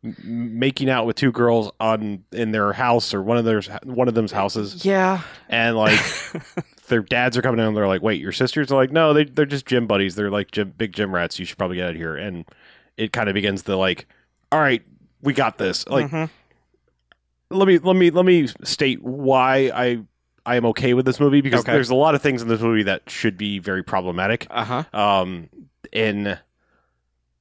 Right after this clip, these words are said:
Speaker 1: people's behavior, the things they say.
Speaker 2: Yeah.
Speaker 1: But it, it's, it's strange because, like, in this universe of this movie, it totally works and nobody is ever super offended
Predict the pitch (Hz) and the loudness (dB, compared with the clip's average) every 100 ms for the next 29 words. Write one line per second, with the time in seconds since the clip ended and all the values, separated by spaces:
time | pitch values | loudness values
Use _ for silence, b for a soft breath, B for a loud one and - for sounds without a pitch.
0 | _ _ _ _ _ - 120 98 - 90 | _ _ _ _ _ -6 -4 -4 -6 -2
1 | 113 107 107 104 90 98 90 87 - 110 | 0 0 -2 -2 -4 -8 -8 -6 -2 0
2 | 107 104 131 95 87 - 139 127 123 - | -2 -4 -4 -4 -6 -2 0 2 -2 -2
3 | 135 123 - - _ _ b b b _ | -2 -2 -2 -6 _ _ b b b _
4 | _ _ - - - 147 156 160 143 139 | _ _ -6 -4 0 2 2 2 0 0
5 | 127 120 123 _ 123 113 104 110 113 - | 0 0 -2 _ -6 -4 -4 -4 -4 -6
6 | 107 101 110 110 120 - 110 101 - 98 | -8 -2 -2 0 -2 -2 -4 -4 -4 -4
7 | 101 120 120 _ - 104 - - 107 110 | -2 -4 -6 _ -10 -10 -10 -6 -4 -4
8 | 98 95 107 - - 101 98 95 98 110 | -4 -4 -4 -4 -6 -6 -4 -4 -2 -2
9 | 104 104 87 92 - 104 101 107 101 - | -2 -4 -4 -8 -6 -6 -4 -4 -4 -8
10 | b b b - 135 120 98 - 107 147 | b b b -4 -2 2 0 0 -2 0
11 | 190 | -2